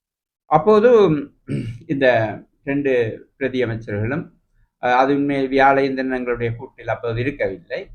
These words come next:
நாங்கள், அஹ், எங்களுடைய தமிழ் மக்கள் விடுதலை புலிகள் கட்சியினுடைய தலைவர் பிள்ளையார் தான் எங்களுடைய அணியின் சார்பாக தெரிவு செய்யப்பட்டவர். நான் ஏற்கனவே குறிப்பிட்டது போல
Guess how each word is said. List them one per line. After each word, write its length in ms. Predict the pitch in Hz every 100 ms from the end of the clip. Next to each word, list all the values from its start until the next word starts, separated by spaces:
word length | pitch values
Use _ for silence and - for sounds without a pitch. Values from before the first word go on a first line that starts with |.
| _ _ _ _
நாங்கள், 380 | 131 131 131 123 117 _ 113
அஹ், 400 | 123 120 117 113 - _ _ _ -
எங்களுடைய 460 | 120 117 107 104 101 92 - _ _ - 113
தமிழ் 240 | 123 131
மக்கள் 240 | 127 127
விடுதலை 260 | 113 113 110
புலிகள் 300 | 110 107 104
கட்சியினுடைய 520 | 104 - 104 101 101 95 - _
தலைவர் 320 | 104 101 92 _
பிள்ளையார் 440 | _ 120 117 101 110
தான் 160 | 160
எங்களுடைய 360 | 135 113 107 104
அணியின் 300 | 107 107 104
சார்பாக 460 | 110 104 104 101 110 190 - _ _ _
தெரிவு 200 | 127 120
செய்யப்பட்டவர். 560 | 117 101 90 92 104 139
நான் 160 | 135 120
ஏற்கனவே 340 | 117 117 113
குறிப்பிட்டது 460 | 117 127 120 107 98
போல 200 | 101